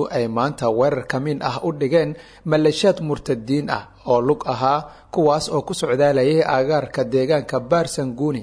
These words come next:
ee duleedka magaalada Kismaayo ee wilaayada Jubbada Hoose ee dhacda koonfurta dalka Soomaaliya.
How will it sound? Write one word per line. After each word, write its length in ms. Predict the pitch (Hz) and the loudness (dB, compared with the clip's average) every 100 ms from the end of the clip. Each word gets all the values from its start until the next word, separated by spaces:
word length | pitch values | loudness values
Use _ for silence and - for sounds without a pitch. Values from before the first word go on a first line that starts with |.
| - | -2
ee 140 | 135 | 0
duleedka 380 | 127 135 123 - 127 | 2 0 0 -2 -2
magaalada 400 | 127 131 123 123 | 0 0 0 -2
Kismaayo 560 | 135 - 135 131 160 165 - | -4 -6 -2 0 0 -4 0
ee 160 | 139 | 2
wilaayada 420 | 127 127 127 139 | 4 4 4 2
Jubbada 380 | 123 120 139 127 | 0 -2 0 0
Hoose 380 | 110 123 117 156 151 | 0 0 0 -2 0
ee 140 | 143 131 | 2 2
dhacda 340 | 131 113 156 | 2 2 0
koonfurta 520 | 151 139 127 175 - 139 | 0 -2 -2 -8 -6 -2
dalka 340 | 117 127 - | -2 -2 -4
Soomaaliya. 560 | 117 - 117 117 110 | -4 -2 -2 -2 0